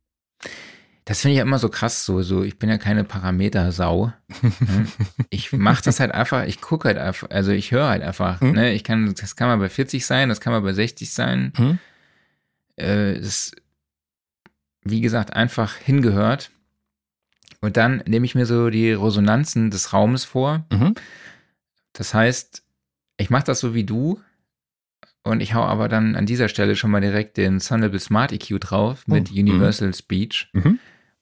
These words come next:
Speaker 1: Und, äh, genau, und dann höre ich auch rein,
Speaker 2: Mhm.
Speaker 1: wie es klingt. Und dann regel ich wahrscheinlich das, was er gemacht hat, ein bisschen runter.
Speaker 2: Mhm.
Speaker 1: Also die Intensität, dass es, dass es vielleicht nicht ganz so stark ist.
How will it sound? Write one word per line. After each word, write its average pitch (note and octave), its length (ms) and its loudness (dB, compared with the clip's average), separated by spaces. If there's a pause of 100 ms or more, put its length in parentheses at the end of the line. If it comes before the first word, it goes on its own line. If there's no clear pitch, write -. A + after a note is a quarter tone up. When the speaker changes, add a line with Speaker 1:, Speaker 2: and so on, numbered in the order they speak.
(140)
Speaker 1:
Und, G#2 500 2
äh, G2+ 380 0 (960)
genau, A#2 300 4
und G2 200 2
dann G2+ 200 4
höre A2+ 120 6
ich A#2 160 2
auch A#2 220 2
rein, G2+ 340 2
Speaker 2:
Mhm. C#3 280 4 (360)
Speaker 1:
wie G#2+ 100 0
es - 120 -2
klingt. A2 480 0 (280)
Und G#2 160 -2
dann G#2 240 2
regel G#2+ 300 2
ich A2+ 140 -2
wahrscheinlich A2 340 0
das, - 160 -4
was A2+ 160 -2
er A2+ 80 0
gemacht G2+ 380 0
hat, A#2+ 160 -6
ein G#2 120 -6
bisschen A2+ 220 -2
runter. B2 540 0
Speaker 2:
Mhm. B2 180 6
Speaker 1:
Also F#2+ 160 -2
die F#2+ 140 -4
Intensität, A#2 800 -2 (640)
dass G#2 160 -8
es, - 240 -10
dass G2 140 -8
es A2 60 -14
vielleicht G#2+ 260 -2
nicht F#2+ 100 -6
ganz A#2 180 0
so B2+ 80 -6
stark C3 340 -2
ist. C#3+ 320 -4